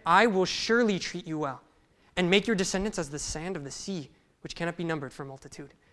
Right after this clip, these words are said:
He, he quotes back the promises of God. Although he doesn't deserve it, he knows he doesn't deserve it.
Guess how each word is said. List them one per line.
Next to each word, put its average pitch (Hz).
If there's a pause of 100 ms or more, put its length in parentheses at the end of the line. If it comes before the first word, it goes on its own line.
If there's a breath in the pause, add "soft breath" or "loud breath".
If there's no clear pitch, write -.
(580 soft breath)
He, 175
he 190
quotes 190
back 185
the 175
promises 151
of 135
God. 131 (400)
Although 180
he 185
doesn't 185
deserve 160
it, 143
he 170
knows 190
he -
doesn't 147
deserve 135
it. 127